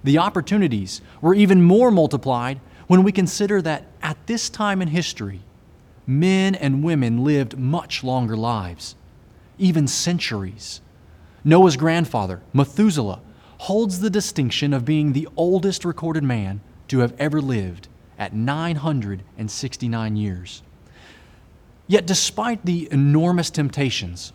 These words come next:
of a corrupt and pleasure-seeking world, Noah chose the straight way in obedience to God. Was Noah sinless in his actions or choices? By no means.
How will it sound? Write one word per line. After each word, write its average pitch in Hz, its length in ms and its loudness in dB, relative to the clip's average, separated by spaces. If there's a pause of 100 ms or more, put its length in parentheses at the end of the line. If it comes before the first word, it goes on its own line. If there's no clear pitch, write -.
of 135 140 -2
a 147 80 0
corrupt 147 760 -4
and 113 240 -6 (160)
pleasure-seeking 139 1000 -2
world, 104 440 -4 (880)
Noah 135 360 2
chose 110 720 -6
the 120 100 -6
straight 156 540 -6
way 92 340 -10 (580)
in 165 140 0
obedience 160 680 -2
to 131 100 -8
God. 104 440 -6 (1500)
Was 165 240 2
Noah 247 380 0
sinless - 800 -2
in 151 140 -4
his 143 220 -2
actions 143 580 -6
or 110 80 -6
choices? 127 720 -8 (1120)
By 135 140 -2
no 131 140 2
means. 92 420 -6